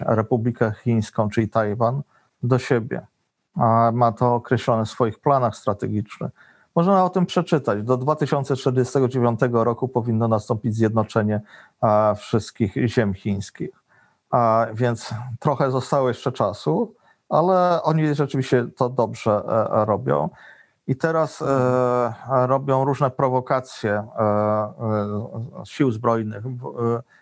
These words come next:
na terenie przylegającym do Tajwanu poprzez, e,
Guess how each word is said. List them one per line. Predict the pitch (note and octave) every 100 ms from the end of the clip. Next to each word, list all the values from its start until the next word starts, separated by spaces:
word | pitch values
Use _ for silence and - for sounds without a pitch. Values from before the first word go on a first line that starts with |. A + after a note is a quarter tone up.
| _
na | A#2+ A#2+
terenie | A#2+ B2 A#2+ A2+ A2+ A2+ A#2+ A2+ G#2+
przylegającym | - B2 A2+ A#2 A#2 A2 - G#2
do | G#2
Tajwanu | - G#2 G#2 F#2+ F#2+ C3 D3+ _ _ _
poprzez, | A#2+ - - A#2+ G#2+
e, | B2